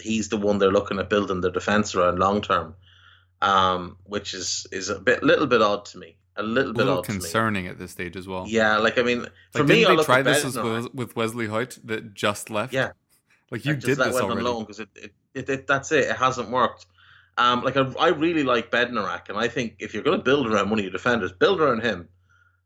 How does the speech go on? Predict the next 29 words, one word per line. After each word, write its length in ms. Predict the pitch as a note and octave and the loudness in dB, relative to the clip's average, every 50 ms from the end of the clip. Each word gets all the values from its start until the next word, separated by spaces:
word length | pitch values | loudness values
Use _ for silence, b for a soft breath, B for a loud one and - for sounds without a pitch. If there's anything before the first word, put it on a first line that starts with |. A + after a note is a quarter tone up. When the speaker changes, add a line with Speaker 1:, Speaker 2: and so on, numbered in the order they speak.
| _ - | _ -2
Speaker 1:
Um, 500 | - A2+ A2+ A2+ A2+ A2 G#2+ G#2 G2 F#2 b b b b b _ _ _ _ C3 A2+ | 2 4 4 6 4 4 2 -2 -6 -10 b b b b b _ _ _ _ _ -2
the 80 | - D#3+ | 0 2
one 160 | F#3+ B3 C4+ | 2 4 2
thing 140 | C4 A#3 G3+ | 2 0 0
I 80 | F3 | 0
do 200 | D3+ - D3+ D3 | -2 -2 -2 -2
like 220 | C#3+ C3+ B2 A#2 - | 0 0 -2 -2 -4
that 80 | _ | _
they've 160 | - A2+ G2+ F2+ | -10 -10 -8 -6
done, 240 | A2 G#2+ G#2 G#2 | -4 -6 -4 -6
Kev, 240 | F#2+ - G#2+ G2+ F#2 G2+ | -6 -4 -4 -2 -2 -4
is 120 | G2 G2 | -4 -2
I 80 | G#2+ A2 | 0 2
like 260 | A#2 C3 D3+ D#3 D3+ | 4 4 2 2 -2
that 120 | E3 C3+ | -6 -2
they've 220 | D3 C3+ A#2+ A2 - | -2 -2 -2 -2 -2
brought 480 | - A2+ A2 G#2+ G#2+ G#2 G2 - - - | 0 2 4 4 4 4 2 -2 -8 -10
Cedric 600 | - - A#2+ A2 A2 A2 A#2 A2+ G#2 - - - - - | -4 -2 0 0 0 -2 -2 -4 -4 -6 -10 -20 -14 -6
and 260 | - G2+ G2+ F#2+ F2 F#2+ | -4 -4 -4 -4 -6 -4
Boufal 580 | A2+ A2+ A2 G#2+ - B2 G#2+ G2 F#2 F2+ E2+ | -2 -2 -2 0 0 0 2 2 0 -2 -2
back, 460 | - G#2+ G#2 G2 F#2 F2+ - - - - - _ | 2 2 2 2 2 0 -2 -6 -18 -20 -20 _
Speaker 2:
Yeah. 420 | - A2 G#2+ A2 C3 G#2+ G#2 G2 F#2+ | -12 -10 -8 -4 -2 0 0 0 0
Speaker 1:
um, 200 | - - - B2+ - - - | -2 -2 -4 -8 -12 -8 -4
having 240 | A2+ A2 A2 G#2+ G#2 | -4 -4 -4 -6 -12
Speaker 2:
And 80 | G2 F2+ | -10 -2
Speaker 1:
been 160 | A2+ - C#3+ | 0 2 2
Speaker 2:
from 180 | D#3 C#3+ C3 | 4 4 4
Speaker 1:
on 60 | A#2+ A2+ | 4 4
loan. 400 | A2 A2 G#2+ G#2+ G#2+ G2+ G2 | 4 4 2 2 0 -2 -4